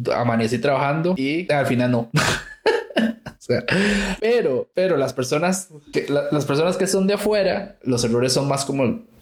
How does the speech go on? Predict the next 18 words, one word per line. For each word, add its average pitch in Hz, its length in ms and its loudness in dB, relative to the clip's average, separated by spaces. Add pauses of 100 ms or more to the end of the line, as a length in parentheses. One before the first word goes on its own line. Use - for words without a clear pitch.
(140)
como, 104 680 -2
eh, 120 480 0
sí, 190 300 2
no 156 160 0
tenía 147 180 0
la 147 120 0
capacidad 120 440 0
para 104 160 0
hacerlo, 170 680 2 (440)
eh, 113 340 0
mira, 139 360 2
no, 143 280 2
este, 107 1160 0 (340)
fue 117 140 2
mi 110 100 2
primer 107 300 -2
trabajo, 143 1040 0
fue, 107 800 0